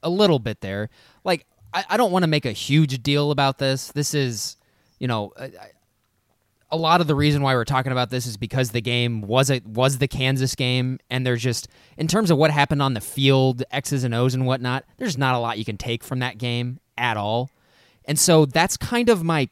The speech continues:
point there, too. If that's the case, why are you getting cute? Why, you know, I don't really, um, I, I find what Lincoln Riley said at the end of the game kind of weird, him sort of downplaying.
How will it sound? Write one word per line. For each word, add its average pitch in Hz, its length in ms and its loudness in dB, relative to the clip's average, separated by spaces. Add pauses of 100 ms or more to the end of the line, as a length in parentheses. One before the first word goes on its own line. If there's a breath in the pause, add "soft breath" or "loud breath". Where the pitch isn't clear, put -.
point 135 640 -6
there, 127 260 -2
too. 90 440 -6 (640)
If 151 120 0
that's 185 260 2
the 190 100 2
case, 143 480 0 (260)
why 135 420 2
are 202 80 6
you 180 140 4
getting 143 300 0
cute? - 600 -6 (600)
Why, 170 580 2
you 147 160 -4
know, 135 260 0 (1040)
I 165 60 0
don't 220 180 0
really, 185 380 0 (480)
um, 123 320 -8
I, 156 100 -2 (180)
I 185 80 0
find 214 200 -2
what 180 140 -2
Lincoln 165 260 0
Riley 135 320 0
said 139 240 0
at 127 60 -4
the 127 100 -2
end 139 80 0
of 131 60 -4
the 117 60 -4
game 127 200 0
kind 160 300 0
of 110 120 0
weird, 107 440 -2
him 135 140 -4
sort 151 200 -2
of 113 120 -4
downplaying. 110 840 -8